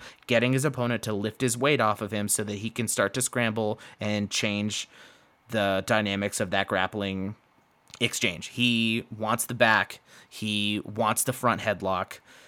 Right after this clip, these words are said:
And, um, when I was watching, uh, Islam Makhachev against Arman Tsarukyan, who we talked about earlier, Dan Hardy, or I think it was Dan Hardy on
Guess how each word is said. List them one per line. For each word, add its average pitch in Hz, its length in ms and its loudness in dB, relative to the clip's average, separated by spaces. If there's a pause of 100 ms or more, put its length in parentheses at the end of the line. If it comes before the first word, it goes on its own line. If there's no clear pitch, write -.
(200)
And, 101 520 2 (800)
um, 92 400 -4
when 131 160 4
I 131 80 8
was 127 160 2
watching, 131 540 2 (120)
uh, 107 260 0
Islam 123 300 2
Makhachev 120 460 -2
against 113 560 -4
Arman 113 360 2
Tsarukyan, 131 560 -2
who 123 80 0
we 107 80 -4
talked 110 280 -2
about 101 260 -2
earlier, 113 540 0 (260)
Dan 151 600 2
Hardy, 123 580 0 (180)
or 110 640 0 (120)
I 107 60 -8
think 147 120 0
it - 20 4
was 131 100 2
Dan 123 200 4
Hardy 107 360 2
on 110 480 4